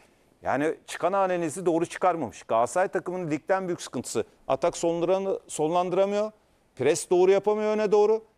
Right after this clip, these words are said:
Yapamadığında da eksik kalıyor ve hızlı hücuma çıkan bütün takımlar pozisyon buluyor.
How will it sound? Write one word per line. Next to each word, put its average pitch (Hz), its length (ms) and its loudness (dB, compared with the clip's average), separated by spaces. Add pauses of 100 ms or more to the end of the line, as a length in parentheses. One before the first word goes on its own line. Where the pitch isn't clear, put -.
(120)
Yapamadığında 190 680 2
da 180 260 4
eksik - 400 -2
kalıyor 214 380 2
ve 160 100 4
hızlı 170 440 2 (320)
hücuma 165 320 0
çıkan 156 280 -4
bütün 175 200 -6
takımlar 156 460 -2
pozisyon 180 380 -2
buluyor. 110 180 -4